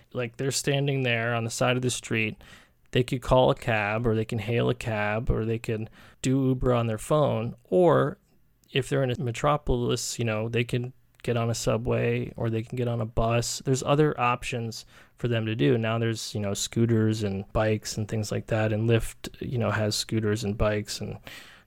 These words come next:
and actually, the funny thing is, the supply goes up, the price that the supply gets goes down. And Lyft has sort of identified this because they're trying to get at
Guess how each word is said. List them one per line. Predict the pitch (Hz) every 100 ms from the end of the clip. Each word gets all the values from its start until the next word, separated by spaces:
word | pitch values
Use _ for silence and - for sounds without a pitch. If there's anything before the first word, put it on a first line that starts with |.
| _ -
and | 160
actually, | 180 - 147
the | 131
funny | 120 - 214 165
thing | 131
is, | 120 113 - - _ _ _
the | 123
supply | 117 127 139 147
goes | 147 131
up, | 117 117 -
the | 120
price | - 127 127 -
that | 117 - _
the | - 120
supply | - - 120 110
gets | 110 110 110 -
goes | - 113 110 113
down. | - 131 120 127 117 107 113 - - - - _ _
And | - 127 123 120 120 - _ -
Lyft | 143 170 - 135
has | 120
sort | - 117
of | 113 113
identified | 107 113 107 107 - 107 107
this | 107 107
because | - 120 120 113 113
they're | 123 135 143
trying | 131 160 151
to | 139
get | 131 127
at | 127 117